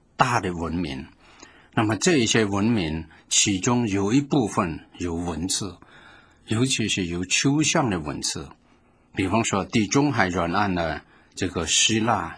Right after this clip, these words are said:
还是罗马，还是希伯来，还是我们中国早期从黄河流域，然后到长江流域，发展到珠江，那么甚至现在漂流到海外。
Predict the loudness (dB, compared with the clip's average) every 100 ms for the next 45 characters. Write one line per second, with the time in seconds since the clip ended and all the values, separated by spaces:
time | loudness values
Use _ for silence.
0 | -6 -4 -2 -2 -2 -2 0 0 -2 -4
1 | -4 -4 0 2 2 2 0 -2 -8 -12
2 | -20 -20 -18 -8 -4 -2 -2 -2 -2 0
3 | 2 2 0 -2 -2 -6 -12 -20 -20 -4
4 | -2 -2 -2 -2 -2 -2 -2 -4 -2 0
5 | 0 0 -2 -2 -2 -2 -2 -4 -6 -8
6 | -4 -2 0 0 -2 -2 -4 0 0 0
7 | -2 -2 -2 -4 -6 -4 -2 -2 -2 -2
8 | -4 -4 -6 -4 0 0 0 -6 -14 -20
9 | _ -4 -2 2 2 2 0 0 0 0
10 | -4 -2 0 0 -2 -2 -4 -2 -4 -2
11 | 0 0 -2